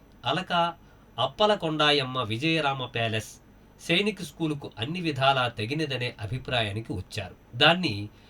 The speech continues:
వారి తాతగారైన మహారాజా విజయరామరాజు పంతొమ్మిది వందల పదకొండులో తన గ్రామీణ నివాసంగా కట్టుకున్నారు. అయితే ఇప్పుడది ఆయన చిన్నాన్న సర్ విజ్జీ వ్యక్తిగత ఆస్తి. ఆయన కుటుంబంతో ఒక ఒప్పందానికి వచ్చి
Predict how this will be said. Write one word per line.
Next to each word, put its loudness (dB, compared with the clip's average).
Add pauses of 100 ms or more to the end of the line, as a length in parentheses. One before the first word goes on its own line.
(220)
వారి 8
తాతగారైన 2
మహారాజా 0
విజయరామరాజు -2 (500)
పంతొమ్మిది 2
వందల 2
పదకొండులో -2 (360)
తన -2
గ్రామీణ 0
నివాసంగా -2
కట్టుకున్నారు. -12
అయితే -4 (360)
ఇప్పుడది -6 (460)
ఆయన 2
చిన్నాన్న -6 (460)
సర్ 0
విజ్జీ -4
వ్యక్తిగత -2
ఆస్తి. -6
ఆయన 10
కుటుంబంతో -2
ఒక -2
ఒప్పందానికి 0
వచ్చి -10